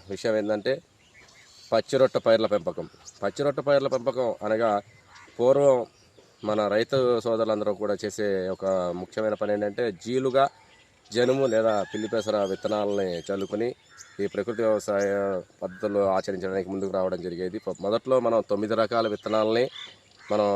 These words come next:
పిఎండిఎస్, అంటే ప్రీమాన్సూన్ డ్రై సోయింగ్ అని, తొలకరికి ముందు ఈ తొమ్మిది రకాల విత్తనాలను చల్లుకోవడం జరిగింది.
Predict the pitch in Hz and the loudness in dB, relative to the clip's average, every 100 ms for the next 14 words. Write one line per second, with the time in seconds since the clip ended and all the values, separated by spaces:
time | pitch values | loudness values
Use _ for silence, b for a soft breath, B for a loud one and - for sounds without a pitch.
0 | 95 87 101 110 110 110 104 - 95 92 | 0 -2 -2 0 0 0 0 -2 -6 -6
1 | - 107 113 110 107 95 104 107 104 101 | -4 0 2 0 -2 0 0 2 0 2
2 | 98 101 101 98 107 98 98 95 92 87 | -2 -2 -4 -2 -2 -4 -4 -4 -2 -4
3 | 87 - 98 101 95 98 90 - 92 87 | -4 -4 -4 -2 -2 -2 -4 -4 -4 -4
4 | 87 87 90 87 87 92 98 | -6 -6 -6 -6 -6 -4 -6